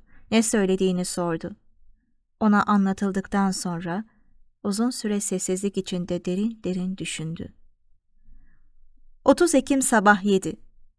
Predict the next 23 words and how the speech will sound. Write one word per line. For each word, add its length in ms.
Galatsa 440
yaklaştık. 680
Daha 180
sonra 260
yazmak 400
için 160
zaman 380
bulamayabilirim. 800
Bu 80
sabah 380
hepimiz 360
gün 200
doğumunu 400
dört 240
gözle 360
bekledik. 520
Hipnotik 400
trans 340
elde 280
etmenin 340
gittikçe 440
güçleştiğini 680
düşünerek 540